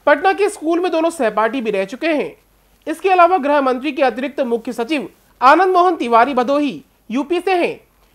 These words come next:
इसलिए दुष्कर्म की घटना के बाद अन्य प्रांतों के लोगों पर हमला होते ही सरकार व प्रशासन हरकत में आ गया। पुलिस गश्त बढ़ाने के साथ ही एसआरपी तैनात की गई तथा राज्य भर में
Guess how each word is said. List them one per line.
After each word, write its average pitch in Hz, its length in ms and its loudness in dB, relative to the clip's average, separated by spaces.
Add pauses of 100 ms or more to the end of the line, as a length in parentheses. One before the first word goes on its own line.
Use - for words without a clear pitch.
(140)
इसलिए 370 220 0
दुष्कर्म 339 460 2
की 349 200 -2
घटना 240 360 0
के 240 140 0
बाद 233 400 4
अन्य 220 260 0
प्रांतों 226 420 0
के 269 140 -2
लोगों 214 260 2
पर 247 180 2
हमला 185 320 -4
होते 233 260 -2
ही 285 260 -2 (300)
सरकार 349 320 8
व 392 100 4
प्रशासन 254 520 2
हरकत 240 320 0
में 277 80 0
आ 269 80 4
गया। 220 180 0 (400)
पुलिस 415 260 4
गश्त 392 260 0
बढ़ाने 262 320 6
के 294 160 -4
साथ 269 320 4
ही 202 200 -6 (300)
एसआरपी 370 480 6
तैनात 226 340 0
की 302 100 -2
गई 240 180 0 (240)
तथा 220 200 6
राज्य 214 280 8
भर 262 200 4
में 226 220 4